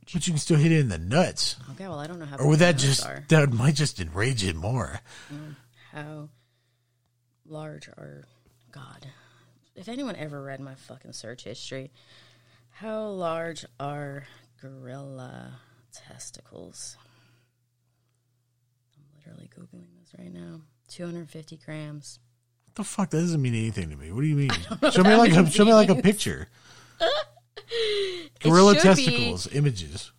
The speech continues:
Speaker 2: It should be, uh, should be a,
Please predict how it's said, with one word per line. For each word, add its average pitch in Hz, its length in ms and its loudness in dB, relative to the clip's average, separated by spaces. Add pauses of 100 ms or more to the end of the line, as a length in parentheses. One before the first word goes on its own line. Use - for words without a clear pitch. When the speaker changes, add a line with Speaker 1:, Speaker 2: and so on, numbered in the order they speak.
Speaker 2:
It 226 120 -8
should - 300 -6
be, 233 220 -6 (160)
uh, 175 480 -4 (1120)
should 233 220 -12
be 208 160 -12
a, 165 300 -12